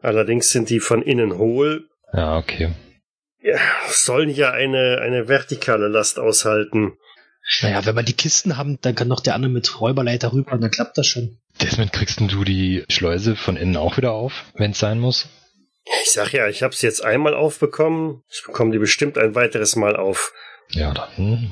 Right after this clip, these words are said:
Speaker 2: Desmond runter und die untere Seite auch versuchen zu öffnen.
Speaker 3: Ich würde in der Zeit die Kisten ranholen und dort runterlassen.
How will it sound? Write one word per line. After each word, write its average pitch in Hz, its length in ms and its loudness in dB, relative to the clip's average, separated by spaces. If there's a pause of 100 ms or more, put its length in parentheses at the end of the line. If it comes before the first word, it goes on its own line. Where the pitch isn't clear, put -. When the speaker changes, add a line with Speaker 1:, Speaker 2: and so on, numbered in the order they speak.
(140)
Speaker 2:
Desmond 95 480 0
runter 87 520 -4 (180)
und 82 160 -2
die 80 280 0 (300)
untere 87 280 0
Seite 87 340 -2
auch 90 80 -6
versuchen 85 380 -4
zu - 180 -2
öffnen. 80 340 -2 (680)
Speaker 3:
Ich - 180 0
würde 139 140 -2
in 131 60 0
der 123 120 -2
Zeit 127 220 0
die 123 60 -2
Kisten - 280 0
ranholen 127 400 -2
und 113 100 -4
dort 117 180 -2
runterlassen. 123 540 0